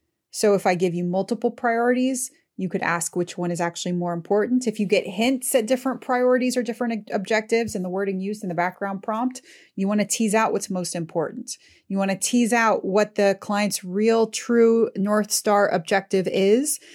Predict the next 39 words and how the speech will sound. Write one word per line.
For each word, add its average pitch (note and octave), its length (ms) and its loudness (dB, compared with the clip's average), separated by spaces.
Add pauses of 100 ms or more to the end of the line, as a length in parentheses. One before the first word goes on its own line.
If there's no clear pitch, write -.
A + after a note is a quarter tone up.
(180)
What, G3 440 2 (220)
if - 140 -4
there's G3 220 2
a, F#3 160 2
a F#3 100 -4
key G#3 220 -2
metric G#3 540 0
that G#3+ 220 -8
they're, G#3+ 400 2 (720)
um, F#3+ 360 0
wanting F#3+ 420 -2
to, F#3 420 0 (300)
to - 120 -4
solve G3+ 420 0
towards, B3+ 360 2
what's B3 220 0
the C4+ 120 2
needle A#3+ 420 4
that A3 180 -4
matters? - 720 -4
If G3 120 -6
we C4 100 -2
can A#3 200 2
move A3+ 220 2
that A3+ 200 0
needle, A#3+ 440 0 (240)
then F#3+ 100 -6
we're F#3+ 60 -4
gonna G3 120 0
make G3 200 -2
our G#3 100 2
client G3+ 360 -4
happy. G3 500 -4 (240)
We're F#3 140 2
gonna F#3+ 160 -2
achieve F#3 320 -2
the G3 140 2
overall F#3 320 0
objective. E3+ 800 -4